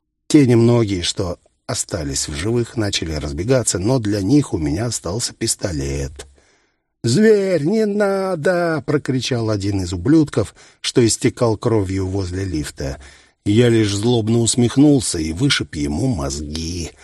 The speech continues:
Спустя мгновение на полу лежало тридцать мёртвых тел. Вот тебе и профессиональная охрана босса. Аккуратно толкнув дверь, я едва успел увернуться от очереди из пулемёта.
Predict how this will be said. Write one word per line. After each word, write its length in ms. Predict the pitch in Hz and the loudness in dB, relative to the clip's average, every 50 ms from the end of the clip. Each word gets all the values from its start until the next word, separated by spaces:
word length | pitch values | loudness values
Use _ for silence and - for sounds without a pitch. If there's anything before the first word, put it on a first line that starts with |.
| - _ _ _ _ _ _ _ _ _ _ - | -20 _ _ _ _ _ _ _ _ _ _ -10
Спустя 420 | - - - 107 - - - 147 139 | -8 -4 -2 -2 0 2 4 4 4
мгновение 720 | 131 123 120 131 131 135 135 143 147 143 135 123 107 92 | 4 4 4 4 4 4 6 6 6 6 6 4 4 2
на 160 | 92 95 95 | 0 -2 -2
полу 300 | - 110 104 113 120 117 | -2 -2 0 0 2 2
лежало 420 | 110 113 110 110 113 107 107 104 | 2 2 2 2 2 0 0 -2
тридцать 560 | 95 - - 120 113 107 - - - 101 87 - | -2 -2 -2 0 0 0 -2 -2 -2 -2 -2 -2
мёртвых 540 | 104 104 101 92 - - 101 95 90 - | -2 -2 -2 -4 -6 -8 -8 -8 -8 -8
тел. 340 | - - - - 69 - - - - - _ - | -8 -8 -6 -6 -6 -8 -8 -12 -16 -20 _ -8
Вот 200 | 92 101 107 - _ _ - | -4 -4 -4 -6 _ _ -10
тебе 380 | - - 95 80 82 80 - _ - | -6 -6 -4 -4 -4 -6 -8 _ -6
и 80 | - 117 | -6 -6
профессиональная 1200 | - - 98 92 - - - - - - - - 69 69 139 - - 65 65 135 - 135 139 - - | -4 -4 -6 -6 -4 -4 -4 -2 -2 -2 -2 -4 -4 -4 -4 -4 -4 -4 -4 -6 -6 -6 -6 -6 -6
охрана 480 | - - - - 135 120 120 - - | -6 -4 -4 -4 -4 -4 -4 -4 -4
босса. 480 | 62 - - - - - 62 58 - - - - - - _ _ _ _ _ _ _ _ _ _ _ - | -4 -4 -4 -4 -4 -4 -6 -8 -8 -10 -14 -20 -20 -20 _ _ _ _ _ _ _ _ _ _ _ -8
Аккуратно 640 | 95 80 - 110 110 131 147 143 - 120 101 85 73 | -8 -4 0 2 2 2 2 2 0 -2 -2 -2 -4
толкнув 520 | - 85 76 - - - 147 143 139 - | -6 -6 -6 -6 -8 -8 -6 -6 -6 -8
дверь, 360 | - 104 117 135 131 123 110 | -8 -4 -2 -2 0 0 -2
я 260 | 98 82 85 98 107 - | -2 -4 -4 -4 -6 -6
едва 460 | - 135 143 147 127 135 131 143 151 | -6 -6 -6 -8 -8 -8 -8 -8 -8
успел 560 | 147 135 139 - - - - 117 110 107 101 _ - | -6 -4 -4 -6 -6 -4 -4 -2 -2 -2 -4 _ -4
увернуться 640 | 117 104 101 90 78 78 85 90 95 101 - - 80 | -2 -2 -2 -2 -2 -2 -2 -2 -2 -2 -2 -4 -4
от 160 | 69 - - | -4 -4 -4
очереди 400 | 92 82 - - 78 76 73 73 | -4 -4 -2 -4 -4 -4 -4 -2
из 160 | 78 78 - | -2 -2 -2
пулемёта. 800 | - - 90 85 - 90 78 71 65 - - - - - - - | -2 -2 -2 -2 0 0 0 -2 -2 -4 -8 -10 -12 -12 -10 -10